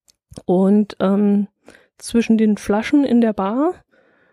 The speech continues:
ähm, die war hinter meinem Rücken, ich konnte sie nicht allzu s-, sehr betrachten, aber mein Herz allerliebster hatte sie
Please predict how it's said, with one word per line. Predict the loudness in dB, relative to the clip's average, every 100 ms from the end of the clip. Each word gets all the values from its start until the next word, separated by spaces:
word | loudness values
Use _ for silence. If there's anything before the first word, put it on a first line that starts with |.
| _ _
ähm, | -4 -2 -2
die | -4 -4
war | -2 -2
hinter | -4 -4 -4 -2
meinem | -2 -2
Rücken, | -2 2 0
ich | 2
konnte | 0 0 0
sie | 2
nicht | 0 0
allzu | -4 -4 -6
s-, | -10 -10 -14 -12 -12 -2
sehr | 0 2 0
betrachten, | -2 -6 -6 -12 -6 -2
aber | 0 0
mein | -2 -2
Herz | -4 -4
allerliebster | -2 0 -2 -2 -2
hatte | -2 -2
sie | 0 -2